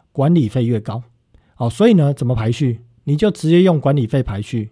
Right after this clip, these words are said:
哦，我个人的建议啦，每个人自己针对这个数字去做调整哈。我个人的建议，大于零点二九或大于零点三的，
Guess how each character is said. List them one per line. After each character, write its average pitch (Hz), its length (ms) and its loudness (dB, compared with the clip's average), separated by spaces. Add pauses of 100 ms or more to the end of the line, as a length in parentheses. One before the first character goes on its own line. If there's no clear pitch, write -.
哦， 101 140 -12
我 131 100 -2
个 214 160 2
人 131 160 0
的 131 80 -4
建 143 240 2
议 127 100 0
啦， - 220 -10
每 143 160 0
个 156 100 2
人 156 160 2
自 220 120 -2
己 127 160 0
针 175 200 0
对 165 140 2
这 147 140 -2
个 135 40 0
数 135 200 -2
字 131 120 -4
去 123 140 -2
做 120 160 -4
调 98 180 -10
整 98 200 -12
哈。 98 180 -10 (320)
我 156 100 0
个 196 140 2
人 156 140 4
的 143 100 2
建 151 180 2
议， 139 200 -2 (460)
大 208 200 2
于 147 140 4
零 196 120 4
点 147 120 2
二 180 120 2
九 120 200 -2
或 156 100 0
大 147 180 2
于 127 60 0
零 131 140 0
点 113 120 -4
三 127 300 -4
的， 107 160 -4